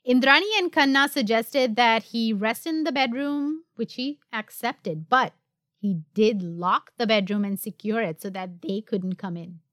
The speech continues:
if he did pass out. At around four A M, Indrani and the driver, Rai, took off to get rid of Sheena's body.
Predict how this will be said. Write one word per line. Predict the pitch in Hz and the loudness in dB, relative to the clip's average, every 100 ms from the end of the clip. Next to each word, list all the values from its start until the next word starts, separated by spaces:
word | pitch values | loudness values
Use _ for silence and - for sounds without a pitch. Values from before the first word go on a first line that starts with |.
| _ _ | _ _
if | 190 | -8
he | - 185 | -2 -2
did | 156 165 185 | -2 -4 -4
pass | 165 165 - | -10 -12 -20
out. | _ _ _ _ _ _ - | _ _ _ _ _ _ 4
At | 254 349 | 6 6
around | 381 359 349 330 | 6 4 2 -2
four | - 277 262 262 | -2 4 4 6
A | 269 220 | 4 2
M, | 180 156 - _ _ _ _ _ - | 0 -6 -14 _ _ _ _ _ -2
Indrani | 208 220 226 233 262 | 2 4 4 2 0
and | 269 220 | -2 -2
the | 196 | -2
driver, | 170 180 196 208 247 226 | -4 -4 -4 -4 -8 -8
Rai, | 180 180 190 277 _ _ _ - | -8 -8 -8 -12 _ _ _ -8
took | 320 - | -4 0
off | 180 208 _ _ | 0 -2 _ _
to | - | -4
get | 190 214 214 | 2 2 0
rid | 196 208 214 - | -4 -4 -6 -8
of | 202 | -8
Sheena's | - 190 165 170 196 | -8 -8 -6 -6 -6
body. | 254 349 - | -6 -6 -10